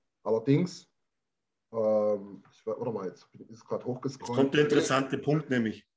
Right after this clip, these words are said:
Speaker 1: Felix hat's auch gerade schon reingeschrieben, da wundere ich mich seit gestern schon, ehrlich gesagt, der hat eine komplette No-Move-Clause. Da gibt's auch keine, keine, keine Condition dabei, also der hat auch keine Liste eingereicht oder irgendwas. Der muss zu jedem Furz zustimmen, der kann nichts. Das Einzige, was die mit dem Vertrag machen können, ist ausbezahlen.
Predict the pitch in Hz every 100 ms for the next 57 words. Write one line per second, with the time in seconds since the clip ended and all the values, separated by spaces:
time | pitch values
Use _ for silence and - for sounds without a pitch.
0 | _ _ - 139 151 143 143 139 139 -
1 | 147 139 135 117 139 147 139 143 135 123
2 | 143 147 131 135 131 113 139 139 151 139
3 | 143 127 127 135 - 120 127 - 107 113
4 | 120 117 117 110 117 139 147 139 117 120
5 | 120 131 139 - 110 107 139 - _ _
6 | _ - - - - - _ - 117 147
7 | 139 127 - 139 135 127 127 - - 123
8 | 120 117 123 117 117 110 156 170 165 117
9 | 104 107 117 113 107 107 123 131 - 113
10 | 113 160 - - 127 147 143 131 139 139
11 | 127 131 147 139 139 - _ _ - 139
12 | 147 - 151 143 151 160 156 143 147 147
13 | - - 139 - 113 117 - 131 135 151
14 | - 110 - 131 170 190 160 151 143 143
15 | 143 151 170 - 127 131 143 139 143 160
16 | 143 131 - - 104 120 - - 98 90
17 | 87